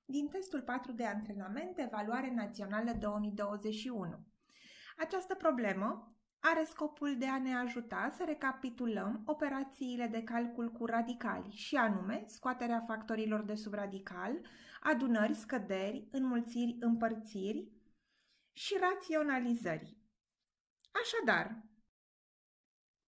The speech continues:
problema spune că se consideră numerele reale X și Y, pe care le vedeți prezentate mai sus, iar la punctul A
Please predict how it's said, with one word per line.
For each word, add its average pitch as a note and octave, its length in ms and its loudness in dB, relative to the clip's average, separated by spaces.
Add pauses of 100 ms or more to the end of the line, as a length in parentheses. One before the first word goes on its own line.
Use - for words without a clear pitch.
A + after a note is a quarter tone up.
(160)
problema A4+ 440 -2
spune E4+ 420 -2
că A#3+ 440 0
se A4 180 -4
consideră E4 560 4
numerele D4 500 4
reale C4 320 2 (160)
X - 140 -8
și - 180 -4
Y, A3 220 0 (1040)
pe D#4+ 100 4
care C4+ 280 4
le A#3+ 140 2
vedeți A3+ 440 -2
prezentate G#3+ 880 -2
mai G3+ 180 0
sus, G3+ 520 -4 (960)
iar A#4 240 4
la D#4+ 100 8
punctul D#4 460 2
A G#3+ 200 2